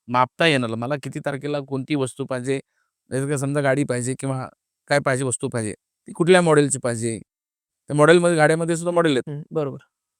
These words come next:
Speaker 1: कुठल्या कलरची पाहिजे, केव्हा पाहिजे, हे सगळं त्यामध्ये तुम्हाला मेजर, म्हणजे मापता येईल असं
Speaker 2: पाहिजे.
Speaker 1: पाहिजे, किती रुपयाची पाहिजे,
Speaker 2: हम्म.
Speaker 1: किती रकमेची पाहिजे,
Speaker 2: ओके.
Speaker 1: याचा अभ्यास असणं, मेजरेबल असणं, ते परफेक्ट माहित असणं महत्त्वाचं. आणि ए म्हणजे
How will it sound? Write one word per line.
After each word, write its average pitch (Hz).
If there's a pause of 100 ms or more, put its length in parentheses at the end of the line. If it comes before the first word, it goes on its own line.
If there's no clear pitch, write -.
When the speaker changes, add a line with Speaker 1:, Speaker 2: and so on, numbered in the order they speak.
Speaker 1:
कुठल्या 151
कलरची 131
पाहिजे, 110 (560)
केव्हा 165
पाहिजे, 120 (260)
हे 185
सगळं 180
त्यामध्ये 175
तुम्हाला 165
मेजर, 156
म्हणजे 160
मापता 160
येईल 165
असं 156
Speaker 2:
पाहिजे. -
Speaker 1:
पाहिजे, 143
किती 160
रुपयाची 151
पाहिजे, 123
Speaker 2:
हम्म. 139
Speaker 1:
किती 156
रकमेची 143
पाहिजे, 107 (200)
Speaker 2:
ओके. 139
Speaker 1:
याचा 139
अभ्यास 147 (360)
असणं, 131
मेजरेबल 143
असणं, 131
ते 190 (180)
परफेक्ट 190
माहित 156
असणं 139
महत्त्वाचं. 101 (460)
आणि 135 (100)
ए 170
म्हणजे 170